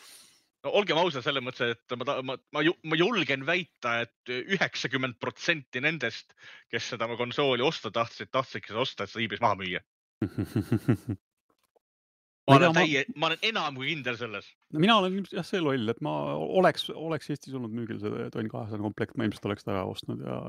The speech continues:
Speaker 2: ja vaat, ei olekski tormanud kohe eBay'sse müü-, müüma teda.
Speaker 1: Mina oleks vabalt, ma oleks ära ostnud, ma oleks eBay maha müünud ja ostnud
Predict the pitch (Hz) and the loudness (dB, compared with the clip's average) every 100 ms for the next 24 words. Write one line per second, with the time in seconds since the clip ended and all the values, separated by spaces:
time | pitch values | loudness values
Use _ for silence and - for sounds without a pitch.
0 | - 123 123 117 - 113 110 110 101 113 | -8 -6 -4 -4 0 4 6 6 4 -4
1 | 120 123 131 113 110 110 131 - 113 120 | -4 -6 -8 -6 -6 -6 -8 -6 -6 -2
2 | 113 - 123 110 110 143 _ - - - | -2 0 2 2 0 -4 _ -20 -20 -20
3 | - - _ 120 98 101 131 110 95 - | -20 -20 _ -10 -10 -6 -6 -6 -8 -18
4 | _ 104 110 156 143 127 - 107 110 131 | _ -10 -2 2 2 0 -2 -12 -6 -6
5 | 123 135 127 113 113 104 113 - 104 | -2 -2 -2 -2 -2 -2 -4 -4 -10